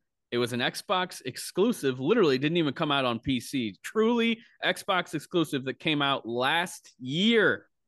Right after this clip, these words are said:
One year, one year ago. And it was removed from digital stores. And this is the crazy part.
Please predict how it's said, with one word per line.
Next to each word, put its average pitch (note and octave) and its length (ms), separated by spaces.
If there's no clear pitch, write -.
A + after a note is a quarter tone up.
One D4+ 400
year, D4+ 180
one D4+ 580
year A#3+ 400
ago. C3 460
And F3+ 120
it G3 100
was E3+ 160
removed E3+ 580
from D3+ 280
digital A#3 360
stores. D3 720
And D#3 200
this B3+ 140
is A#3 160
the D#3+ 140
crazy G#3 640
part. F#2+ 360